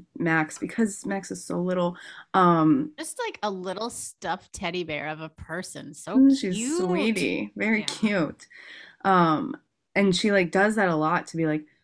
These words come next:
Speaker 1: "You're my little sister, and I would never hurt you, and I love you, and we're in this together," you know, very manipulative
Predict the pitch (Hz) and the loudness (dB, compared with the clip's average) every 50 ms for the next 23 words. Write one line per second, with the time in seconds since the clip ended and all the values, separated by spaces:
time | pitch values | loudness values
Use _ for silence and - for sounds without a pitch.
0 | _ _ _ - 190 208 220 226 233 233 220 190 175 156 156 - - 220 - - | _ _ _ 0 4 6 8 8 8 6 4 2 2 0 -2 -4 -6 -6 -4 -4
1 | 175 165 147 - 175 170 185 214 233 202 175 156 151 160 175 170 147 139 - - | -2 -2 0 2 2 2 4 4 4 4 4 4 4 2 2 0 -2 -4 -4 -2
2 | 147 131 - 151 151 139 131 131 - 175 185 208 220 190 160 156 151 151 196 240 | -4 -2 0 2 2 2 0 0 0 0 2 2 2 2 2 2 2 2 0 0
3 | 226 185 156 151 - - - 165 160 160 175 202 220 226 233 226 202 185 - - | 0 0 -2 -2 -2 -2 -2 0 2 2 2 2 4 4 4 2 2 0 -2 -4
4 | - 151 143 156 156 139 104 107 135 147 156 151 151 156 165 185 220 226 196 180 | -4 -2 2 2 2 2 2 0 2 2 4 4 4 2 2 2 2 2 2 2
5 | 165 165 - 156 147 147 139 131 | 0 -2 -4 -4 -4 -4 -6 -6